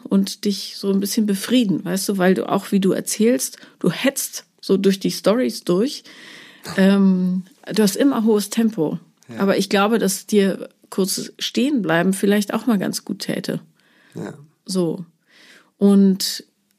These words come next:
Speaker 1: der Zauber beim Liebefinden liegt ja darin, dass du aus diesem ganzen Sandhaufen, äh, dieses eine Krümelchen findest, was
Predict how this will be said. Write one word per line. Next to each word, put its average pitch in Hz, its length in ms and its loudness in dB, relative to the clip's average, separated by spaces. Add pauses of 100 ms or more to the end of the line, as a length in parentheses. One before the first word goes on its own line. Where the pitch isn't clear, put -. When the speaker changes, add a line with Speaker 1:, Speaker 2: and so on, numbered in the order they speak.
(300)
Speaker 1:
der 196 220 2
Zauber 233 440 2
beim 190 220 4
Liebefinden 196 680 0
liegt 190 240 -6
ja 196 100 0
darin, 196 460 -2
dass 190 240 -2
du 185 320 2 (420)
aus 196 120 -4
diesem 196 280 -2
ganzen 214 680 2 (1200)
Sandhaufen, 202 1000 0 (640)
äh, 190 120 -6
dieses 196 360 0
eine 262 340 2
Krümelchen 220 600 0
findest, 190 520 -2
was - 380 -2